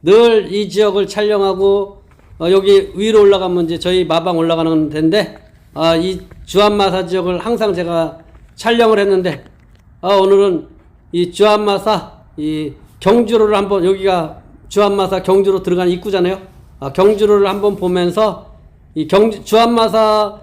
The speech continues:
조교 관람대에서 바라보는 경주로, 그리고 삼포 마사에서, 삼포 마사 조교 관람대에서 바라보는 경주로 한번 비교를 한번 해보도록 하겠습니다.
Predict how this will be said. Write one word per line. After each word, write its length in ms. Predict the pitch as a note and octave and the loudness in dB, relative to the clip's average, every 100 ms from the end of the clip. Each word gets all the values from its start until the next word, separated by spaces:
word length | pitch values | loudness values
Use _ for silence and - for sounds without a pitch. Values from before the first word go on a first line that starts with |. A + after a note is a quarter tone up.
| - - - | -20 -20 -20
조교 260 | - A3 A#3+ | 0 2 4
관람대에서 680 | A#3+ A3+ A3 G#3 G3+ G#3 G3+ | 4 4 2 0 0 0 -2
바라보는 680 | E3+ G3 F#3+ G#3+ B3+ B3+ C#4 - - - - | -2 -2 -2 -2 -2 -4 -12 -18 -20 -20 -14
경주로, 500 | - G3 F#3 D#3 G2+ - - - - - - - | 0 2 4 0 -6 -14 -20 -20 -20 -20 -20 -10
그리고 220 | E3 D#3+ | -2 -2
삼포 540 | D#3+ A3+ A#3+ A#3+ A3+ A3 | -2 -4 -4 0 2 4
마사에서, 520 | G#3 G3 G3 F#3 F#3 - - - - | 2 0 -2 -2 -6 -10 -20 -20 -10
삼포 400 | G3+ A#3 A#3 A3+ | -6 -4 -2 0
마사 560 | G#3 G3+ F#3+ F#3 F3+ - - - - - - | 0 0 0 0 -4 -12 -20 -20 -20 -20 -20
조교 260 | - G3+ A3 | 0 2 4
관람대에서 580 | G#3+ A3 G#3 G3+ F#3 F#3+ | 4 4 2 0 -2 -4
바라보는 580 | F3 F#3+ F#3+ A3+ B3+ B3+ - | -4 -4 -2 -2 -4 -8 -6
경주로 400 | E3+ F3+ D#3 A2+ - - - - - - | -2 0 0 -4 -8 -16 -16 -16 -16 -8
한번 300 | G3+ G#3+ - | 0 0 0
비교를 360 | G#3 G#3+ A#3+ A#3 | -4 2 2 2
한번 220 | G#3+ G#3 | 0 -2
해보도록 400 | A#3 A#3 A3 G#3 | 0 -2 0 -2
하겠습니다. 520 | G3+ F#3+ F#3 F3 - | -4 -4 -4 -4 -6